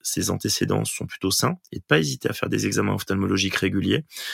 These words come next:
pour être sûr qu'il est indemne de ces pathologies. Le chat n'est pas un parent pauvre par rapport à ses pathologies spécifiques, euh, aux races,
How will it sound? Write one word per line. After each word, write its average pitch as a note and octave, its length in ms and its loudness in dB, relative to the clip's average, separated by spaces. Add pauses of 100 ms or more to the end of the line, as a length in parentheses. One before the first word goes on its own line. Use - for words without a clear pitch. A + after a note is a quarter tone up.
(360)
pour - 160 6
être - 60 4
sûr - 260 2
qu'il - 200 -2
est F2+ 140 2
indemne F#2+ 360 2
de G2+ 80 0
ces G2+ 140 0
pathologies. - 560 -4 (680)
Le A2 140 6
chat B2+ 280 4
n'est F#2+ 120 0
pas - 160 0
un D#3+ 80 2
parent A2+ 280 0
pauvre B2 220 2
par F#2 120 0
rapport G2 200 -2
à G2 40 -2
ses - 140 -4
pathologies G2 500 0
spécifiques, - 680 -4 (100)
euh, - 140 -6
aux - 100 -4
races, B2 440 0